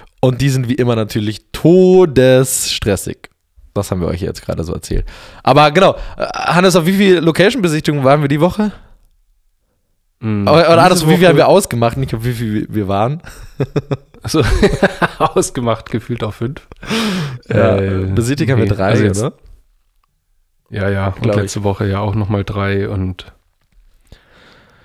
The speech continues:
Speaker 2: äh, ach ja.
Speaker 1: Das ist
Speaker 2: Ja,
Speaker 1: schon
Speaker 2: ja,
Speaker 1: freaky.
Speaker 2: ähm,
Speaker 1: Und wir warten
Speaker 2: da
Speaker 1: quasi
Speaker 2: guck, da
Speaker 1: jetzt
Speaker 2: geht's schon los. Ich, ich bin sofort wieder mental,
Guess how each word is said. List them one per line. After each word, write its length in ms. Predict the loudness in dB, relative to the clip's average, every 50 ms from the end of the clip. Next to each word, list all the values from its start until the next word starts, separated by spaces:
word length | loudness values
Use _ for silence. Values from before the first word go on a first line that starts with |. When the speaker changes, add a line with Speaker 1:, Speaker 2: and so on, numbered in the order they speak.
| _ _ _
Speaker 2:
äh, 80 | -6 -4 -4 -2 -4 -4 -4 -6 -8 -8 -8 -8
ach 160 | -8 -8 -8
ja. 220 | -8 -8 -10 -10 -12 -14 -16 -18 -20 -20 -4 2
Speaker 1:
Das 260 | 4 4 4 4 4
ist 40 | 4
Speaker 2:
Ja, 60 | 4
Speaker 1:
schon 80 | 4 4
Speaker 2:
ja, 60 | 4
Speaker 1:
freaky. 400 | 2 2 2 2 2 2 2 0 0
Speaker 2:
ähm, 260 | -2 -4 -8 -14 -16 _ _ _ _ _ _ _ _ _ _ _ _ -8 -4 2
Speaker 1:
Und 80 | 2 4
wir 80 | 6
warten 180 | 6 4 4 4
Speaker 2:
da 60 | 4
Speaker 1:
quasi 180 | 4 4 4 4
Speaker 2:
guck, 80 | 4
da 60 | 2
Speaker 1:
jetzt 60 | 2 2
Speaker 2:
geht's 140 | 0 0 0
schon 120 | 0 0
los. 340 | 2 2 0 0 -2 -6 -8 -6
Ich, 160 | -6 -8 -6 -6 -6
ich 140 | -6 -4 -2
bin 140 | -2 0 2
sofort 320 | 2 2 2 2 2 2
wieder 360 | 2 2 4 4 2 2 2
mental, 800 | 0 0 0 0 0 0 0 0 2 2 2 0 0 -2 -4